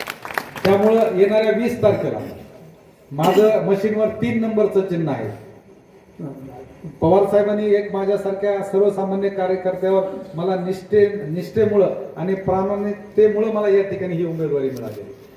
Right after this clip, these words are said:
त्यामुळं या उमेदवारीकडे पाहत असताना सर्वसामान्य जनता या दृ-, दृष्टीने पाहते की पृथ्वीराज साठे हा आमदार नसून मी आमदार आहे.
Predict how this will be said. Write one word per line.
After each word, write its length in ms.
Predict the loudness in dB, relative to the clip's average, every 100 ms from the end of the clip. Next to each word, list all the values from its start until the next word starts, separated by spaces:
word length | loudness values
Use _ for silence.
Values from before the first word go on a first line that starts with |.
| -8 -2
त्यामुळं 300 | 0 4 4
या 240 | 4 6
उमेदवारीकडे 800 | 4 4 2 2 2 0 -2 -2
पाहत 320 | -4 -6 -4
असताना 400 | -4 -6 -6 -8 -8 -16 -2
सर्वसामान्य 680 | 2 4 4 2 0 0 -2
जनता 460 | -2 -2 -2 -4 -4 -10 -14 0
या 120 | 2
दृ-, 360 | 2 -2 -4 -4
दृष्टीने 300 | -6 -6 -6
पाहते 220 | -4 -4
की 140 | -4 -4 -6 -20 -20 -20 -20 -8
पृथ्वीराज 460 | -6 -2 2 4 2
साठे 580 | -2 2 2 2 -4 -8
हा 140 | -6
आमदार 280 | -4 0 0
नसून 300 | -2 -6 -4
मी 140 | -2
आमदार 300 | -2 -2 -2
आहे. 440 | -4 -4 -10 -14